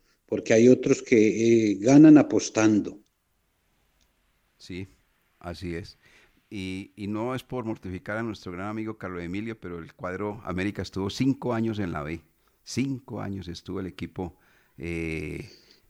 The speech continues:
Speaker 2: América de Cali,
Speaker 1: No lo
Speaker 2: recordando
Speaker 1: moleste,
Speaker 2: cuando
Speaker 1: hombre,
Speaker 2: el
Speaker 1: no lo
Speaker 2: lanzamiento del
Speaker 1: moleste.
Speaker 2: punto penal frente a Patriotas, este equipo lo venció, eh, botó el tiro penal el jugador, el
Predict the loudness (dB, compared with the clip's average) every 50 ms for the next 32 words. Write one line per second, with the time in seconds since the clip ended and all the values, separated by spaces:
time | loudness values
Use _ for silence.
0 | _ _ _ _ _ -10 -8 -6 -4 -6 -6 -6 -4 -4 -4 -4 -2 -2 -4 -4
1 | -4 -6 -12 -14 _ _ _ _ _ _ _ _ -14 -10 -8 -6 -4 -2 0 0
2 | 2 2 2 2 2 0 0 -2 -4 -4 0 0 2 2 2 2 0 0 0 0
3 | 0 2 4 4 6 8 8 10 10 10 10 10 8 6 4 0 -4 -6 -6 -4
4 | -4 -6 -6 -4 -4 -4 -4 -6 -8 -8 -10 -12 -10 -8 -8 -8 -6 -6 -6 -4
5 | -4 -4 -4 -4 -6 -10 -12 -12 -14 -18 _ _ _ _ _ _ _ _ _ _
6 | _ _ _ _ _ -12 -8 -8 -8 -8 -10 -8 -8 -8 -8 -6 -6 -8 -8 -6
7 | -6 -6 -4 -4 -4 -6 -8 -10 -14 _ _ _ _ _ _ _ _ -8 -6 -4
8 | -4 -6 -8 -8 -6 -6 -6 -6 -8 _ _ _ _ _ _ _ _ _ _ _
9 | _ _ _ _ _ -12 -10 -8 -8 -8 -8 -10 -10 -14 -16 -20 -18 -16 -12 -8
10 | -8 -8 -8 -8 -6 -6 -4 -2 -2 -4 -4 -4 -6 -6 -8 -10 -14 -18 -20 _
11 | _ _ _ _ _ _ _ _ _ _ _ _ _ _ _ -4 -2 -2 -2 -2
12 | -4 -2 -2 -2 -2 -4 -6 -8 -10 -10 -10 -10 -8 -8 -8 -6 -8 -8 -10 -12
13 | -16 -20 _ _ -10 -10 -10